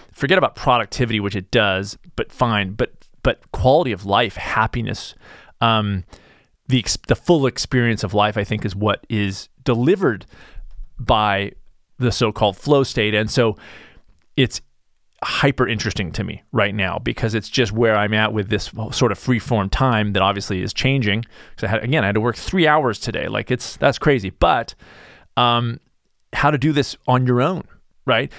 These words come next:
So a lot of our work is, like, do this thing and we get through it and we, maybe we're focused on it, but how do we achieve the flow state, self-motivated flow state? How do we, if somebody else isn't telling us,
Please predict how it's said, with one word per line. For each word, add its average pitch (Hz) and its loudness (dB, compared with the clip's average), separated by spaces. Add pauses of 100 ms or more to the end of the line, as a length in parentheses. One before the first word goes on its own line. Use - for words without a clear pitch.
So 127 0 (340)
a 131 4
lot 139 4
of 139 2
our 120 2
work 131 0
is, 117 0
like, 107 0
do 127 2
this 123 0
thing 131 0
and 110 0
we 110 -2
get - -4
through 165 0
it 131 0
and 120 -4
we, 120 0
maybe 127 0
we're 123 0
focused 156 0
on 107 2
it, 101 -2
but 110 -4
how 156 0
do 247 0
we 190 2
achieve 135 0 (640)
the 123 4
flow 143 2
state, 131 -2 (500)
self-motivated 104 0
flow 110 -4
state? - -6
How 160 2
do 220 0
we, 165 -2 (160)
if 123 -2
somebody 208 2
else 165 0
isn't 123 -2
telling 127 0
us, 110 -2